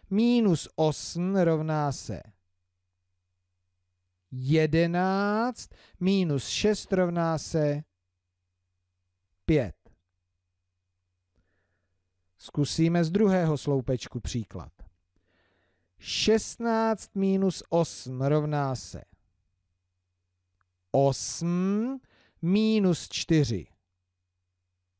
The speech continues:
Čtyři plus sedm. Jedenáct minus osm. Tři.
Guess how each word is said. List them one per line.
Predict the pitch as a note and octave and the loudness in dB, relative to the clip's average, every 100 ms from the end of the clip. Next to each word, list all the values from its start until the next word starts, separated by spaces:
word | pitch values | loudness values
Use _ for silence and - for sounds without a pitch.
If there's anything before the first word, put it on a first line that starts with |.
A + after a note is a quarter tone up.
| _ _ _ _ _ _ _ _ - | _ _ _ _ _ _ _ _ -14
Čtyři | - - D3 C#3+ C3 D#3 E3 F#3 A#3 D4 - _ _ _ _ _ | -14 -2 2 4 4 4 4 4 2 -2 -8 _ _ _ _ _
plus | G3 A3 B3 A#3+ | 2 4 4 2
sedm. | - - - F#3+ E3+ D3+ B2 F#2+ D#2+ - _ _ _ _ _ _ _ _ _ _ _ _ _ _ _ _ _ _ _ _ _ | -2 -10 0 2 2 -2 -6 -10 -14 -20 _ _ _ _ _ _ _ _ _ _ _ _ _ _ _ _ _ _ _ _ _
Jedenáct | B2 C3 C#3+ D3 D#3 E3+ E3+ F3 F#3 G3+ B3 B3+ - - _ _ _ | -2 2 2 4 2 2 2 2 2 2 -2 -4 -12 -18 _ _ _
minus | E3 F#3+ F3+ D3+ - - | 0 2 2 0 -2 -2
osm. | F3+ F#3 - G#3+ G#3+ A3 A3 - _ _ _ _ _ _ _ _ _ _ _ _ _ _ _ _ _ _ _ | 0 0 -4 -6 -4 -4 -6 -12 _ _ _ _ _ _ _ _ _ _ _ _ _ _ _ _ _ _ _
Tři. | - - A#2+ D#2+ | -6 -2 -2 -4